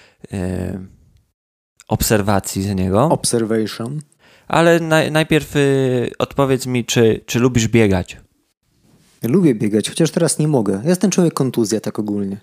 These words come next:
Speaker 2: Biodro zepsute, bark zepsuty, ale bardzo lubię biegać.
Speaker 1: Czyli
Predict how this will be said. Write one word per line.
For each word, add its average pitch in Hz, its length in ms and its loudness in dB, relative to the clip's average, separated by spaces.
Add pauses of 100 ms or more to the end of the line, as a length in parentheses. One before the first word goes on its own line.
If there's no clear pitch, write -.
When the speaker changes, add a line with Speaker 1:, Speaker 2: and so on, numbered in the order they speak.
(280)
Speaker 2:
Biodro 170 420 4
zepsute, 156 460 0
bark 147 260 2
zepsuty, 143 480 -2
ale 151 220 2
bardzo 175 320 2
lubię 151 180 2
biegać. - 440 -4 (1400)
Speaker 1:
Czyli 120 600 -2